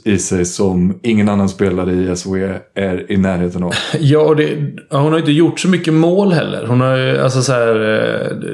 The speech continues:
Speaker 2: ja, det, det har inte varit så att hon har, eh, hon har, de här för-, det har bara gått sex matcher nu, men det var inte så att de första fem så var det så här Carmen Martin show.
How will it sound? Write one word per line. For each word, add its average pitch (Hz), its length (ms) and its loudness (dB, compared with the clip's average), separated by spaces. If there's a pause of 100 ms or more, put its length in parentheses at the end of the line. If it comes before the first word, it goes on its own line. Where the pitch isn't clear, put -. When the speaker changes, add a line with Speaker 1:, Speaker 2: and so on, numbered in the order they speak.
(120)
Speaker 2:
ja, - 360 -4
det, 135 100 2
det 135 100 2
har 135 80 2
inte 131 120 -2
varit 139 160 0
så 131 60 0
att 117 200 -2
hon 110 300 0
har, 110 220 2
eh, 104 680 2 (180)
hon 117 140 -2
har, 107 360 -2 (260)
de 113 100 2
här 110 80 0
för-, 127 300 -2
det 117 60 2
har 117 80 2
bara 113 120 2
gått 113 220 0
sex - 240 -4
matcher 110 280 -4
nu, 107 200 -4
men 107 160 -2
det 110 60 2
var 113 60 2
inte 107 60 -2
så 123 60 0
att 107 60 0
de 104 80 -2
första 117 260 -4
fem 101 260 -4
så 107 120 -4
var 104 60 2
det 95 60 0
så - 80 -2
här 95 80 -2
Carmen 101 240 -2
Martin 104 400 -2
show. 110 380 0